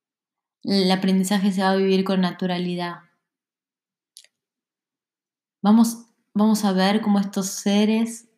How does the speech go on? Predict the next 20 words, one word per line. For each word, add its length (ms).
imitan 640
a 100
los 240
adultos. 840
Esa 120
es 140
el 80
ma-, 200
la 120
manera 380
que 60
ellos 180
sienten 560
que 160
pueden 400
tener 300
conexión 500
con 160
esta 260
vida, 440